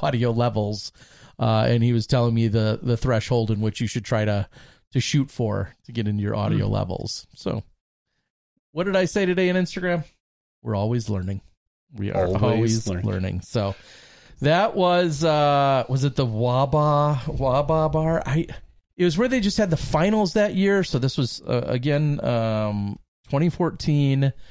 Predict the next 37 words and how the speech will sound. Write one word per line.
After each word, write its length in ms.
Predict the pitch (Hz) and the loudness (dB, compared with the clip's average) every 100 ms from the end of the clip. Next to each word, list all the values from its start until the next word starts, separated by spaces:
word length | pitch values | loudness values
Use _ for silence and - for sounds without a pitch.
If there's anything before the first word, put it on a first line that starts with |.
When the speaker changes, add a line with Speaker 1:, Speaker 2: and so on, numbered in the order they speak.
| - - - _ _ _ | -20 -20 -20 _ _ _
Speaker 1:
and 120 | 143 143 | 0 2
it 40 | |
was, 100 | 135 | 2
like, 140 | 151 139 | 2 2
a 60 | |
bar. 500 | 117 - 160 170 180 | 0 0 2 4 4
And 160 | 180 151 | 4 2
then 60 | 147 | 2
I 60 | |
feel 120 | 143 | 2
like 140 | 151 139 | 2 2
literally 520 | 147 175 185 175 156 | 2 4 4 4 4
it 180 | 156 143 | 2 0
just 200 | - 139 | -2 -2
felt 160 | 156 151 | 0 0
like 160 | 143 | 0
there 100 | 131 | 0
were 80 | 127 | 0
some 180 | - 131 | 0 -4
holes 380 | - 151 143 131 | -2 0 2 2
out 160 | 123 120 | 2 0
in 60 | 120 | -2
the, 120 | 104 - _ _ _ _ _ | -4 -10 _ _ _ _ _
the 100 | 117 | -10
back 420 | 104 123 117 117 - | -4 -2 -2 -4 -4
area 380 | 120 117 120 104 | 0 2 2 2
of 220 | 101 98 | 0 0
it. 240 | 101 101 - - _ - 185 - - - | 0 -2 -6 -18 _ -16 -16 -16 -18 -2
And 100 | 139 | 2
that 180 | 175 185 | 2 2
sounds 260 | 202 226 | 2 2
about 220 | 170 151 123 | 2 2 0
right. 420 | 110 120 196 - _ | 0 -2 -2 -6 _
Wa-, 400 | 113 107 117 139 - | -12 -8 -6 -6 -8
the 100 | - 107 | -8 -6
Waba 460 | 101 135 160 151 | -4 -4 -4 -4
Bar. 380 | 156 160 170 160 | -2 -2 -2 -4